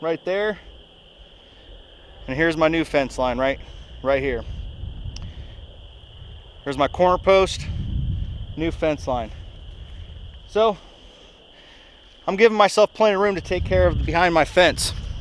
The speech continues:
Doesn't mean I'm giving my neighbor my land. I decided not to use these old posts. For one,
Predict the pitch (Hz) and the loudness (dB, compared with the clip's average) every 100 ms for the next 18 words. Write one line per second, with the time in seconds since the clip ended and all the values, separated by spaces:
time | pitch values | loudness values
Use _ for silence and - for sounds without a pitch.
0 | - - - - - - - - 175 175 | -12 -14 -14 -14 -14 -14 -6 4 4 4
1 | 175 180 170 160 170 156 147 151 170 151 | 0 2 2 2 0 2 4 4 4 2
2 | 135 - - - - - - - - - | 0 -6 -20 -20 -20 -20 -20 -20 -20 -18
3 | - 139 131 151 135 113 - - - - | 2 4 6 4 4 -4 -10 -10 -8 -8
4 | - 151 - 214 220 165 170 165 160 165 | 0 0 6 6 6 4 2 2 -2 -2
5 | 180 151 143 - 170 175 156 - - - | -4 -4 -4 2 4 6 4 0 -2 -2
6 | - 190 190 151 - - - - - - | 2 6 6 4 0 -4 -4 -2 -2 -4
7 | - - - - - - - 139 185 208 | -6 -6 -8 -10 -14 -8 -4 2 6 6
8 | 170 | 4